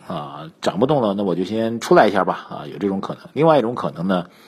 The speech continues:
呃，我甚至觉得有可能是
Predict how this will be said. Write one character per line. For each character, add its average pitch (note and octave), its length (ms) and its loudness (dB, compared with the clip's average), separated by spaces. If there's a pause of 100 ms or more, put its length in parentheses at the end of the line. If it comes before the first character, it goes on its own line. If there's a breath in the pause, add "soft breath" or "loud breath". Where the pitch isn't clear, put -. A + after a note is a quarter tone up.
(760 loud breath)
呃， F#2+ 280 -6
我 F2+ 180 0
甚 C#3+ 160 0
至 A#2 80 2
觉 F2+ 180 2
得 G2+ 100 4
有 F2 200 0
可 F2 260 -4
能 D#2+ 240 -8
是 D2+ 760 -6